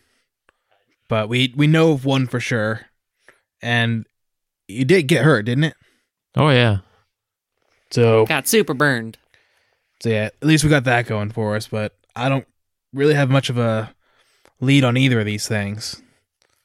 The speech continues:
Speaker 1: And I don't really wanna leave Webb alone in case it decides to come finish the job, but
Speaker 3: Well, in, in the absence of leads, well, un-, until, uh, uh, until Joanna gets here, uh, we can start working on, like,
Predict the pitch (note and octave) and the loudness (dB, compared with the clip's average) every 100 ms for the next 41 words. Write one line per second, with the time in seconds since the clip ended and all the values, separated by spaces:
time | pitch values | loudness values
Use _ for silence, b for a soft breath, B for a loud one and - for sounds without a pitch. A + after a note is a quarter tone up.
0 | _ _ _ _ _ _ _ A2 A2+ C3+ | _ _ _ _ _ _ _ -10 -4 -2
1 | C3 C#3 C3 B2 A#2+ A#2 A#2 B2 A2 B2 | 0 2 2 2 0 -2 -2 -2 0 0
2 | A#2+ A#2 A#2 A#2 A2+ A#2 A2+ A#2+ A2 A#2 | 0 0 -2 -2 -6 -4 -4 -2 -2 -4
3 | A#2 A2 A2+ G#2 G2 A#2+ G#2+ A2 B2+ _ | -6 -4 -4 -6 -4 -2 -2 -4 -6 _
4 | _ _ G#2+ G#2+ G#3 - - E4+ G#3 A#3 | _ _ -6 -2 -2 -6 -14 -8 -2 -2
5 | G4 - _ _ - A#3+ D4 G#3+ A3+ A3 | -2 -6 _ _ -6 -4 0 0 0 -2
6 | F#3+ D#3 B2+ A#2+ C#3+ D3+ A2+ A2 A2 - | -4 -4 -6 -6 -4 -4 -4 -10 -12 -12
7 | - _ _ _ _ _ _ _ _ _ | -12 _ _ _ _ _ _ _ _ _
8 | _ - D#3 - D#3+ - E3 F#3+ D#3 B2+ | _ -8 -6 -4 -6 -4 -2 0 0 -2
9 | - _ _ - C#3 B2 A#2+ - C#3 C3+ | -10 _ _ -14 -12 -12 -16 -16 -14 -10
10 | D#3 E3 E3+ C3+ C#3+ E3 B2+ A2 A2+ - | -8 -2 -2 0 -4 -4 -6 -10 -10 -8
11 | A#2+ A2+ - b b b - E3+ D3+ E3 | -10 -12 -16 b b b -8 -6 -4 -4
12 | E3 D3 F3+ D#3 C#3 - D#3+ D#3 D3+ C#3+ | -2 -2 -2 -2 -4 -4 -4 -4 -6 -6
13 | C#3 C3 A#2+ | -6 -10 -12